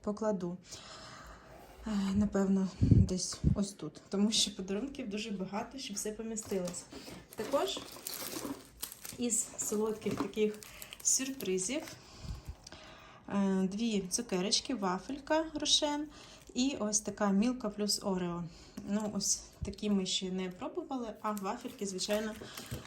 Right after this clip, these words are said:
е, купували. Теж піде для Вікусі. Е, далі давайте покажу вам ще одне те, що піде для донечки. Це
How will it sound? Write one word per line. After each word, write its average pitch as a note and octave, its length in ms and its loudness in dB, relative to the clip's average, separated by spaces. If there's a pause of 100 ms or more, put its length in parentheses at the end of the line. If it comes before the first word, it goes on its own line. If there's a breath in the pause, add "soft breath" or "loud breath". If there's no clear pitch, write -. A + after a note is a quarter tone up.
е, F#3+ 260 -2
купували. F3+ 540 -2 (1080)
Теж A#3 240 0
піде G3+ 320 0
для G3 260 -2
Вікусі. F#3 540 -4 (680 loud breath)
Е, G#3 60 -2 (520)
далі A#3+ 320 -4
давайте A#3+ 440 0 (500 loud breath)
покажу G3 420 -4
вам G3 420 -2 (460 loud breath)
ще F#3 300 0
одне F#3 240 -2 (100)
те, F#3 100 0
що - 160 -8
піде F3+ 440 -2
для F3+ 240 -4
донечки. C#4 640 -6 (480 loud breath)
Це G#3+ 320 -2